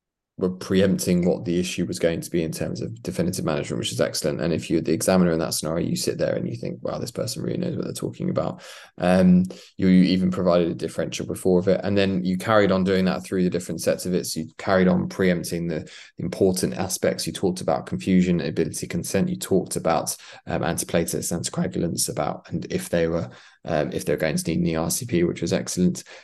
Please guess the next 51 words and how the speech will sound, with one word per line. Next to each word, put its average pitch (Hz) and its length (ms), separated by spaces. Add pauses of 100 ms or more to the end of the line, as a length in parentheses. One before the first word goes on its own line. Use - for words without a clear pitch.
You 95 100
then 92 160
also 85 180
talked - 300
about 78 420
the 73 100
issues 76 280
about 82 320
suitability. 92 720
And, 90 140
you 85 80
know, 76 140
as, 92 320
as, 80 280
as 90 180
I 82 60
would 85 120
agree 92 160
with 90 120
you, 90 100
the 92 100
majority 87 420
of - 60
fifty-eight-year-old 85 800
people 87 320
will 80 160
be 87 140
able 82 160
to - 100
go 87 120
for 87 140
an 90 60
E 123 60
R 170 120
C - 140
P 90 140
without 87 200
a - 60
problem, 90 320
but - 100
you, 87 260
um, 85 280
did 78 160
that. 90 200 (280)
And 98 160
you 98 60
then 98 180
showed 95 260
little, 92 460 (340)
uh, 80 400
little 92 560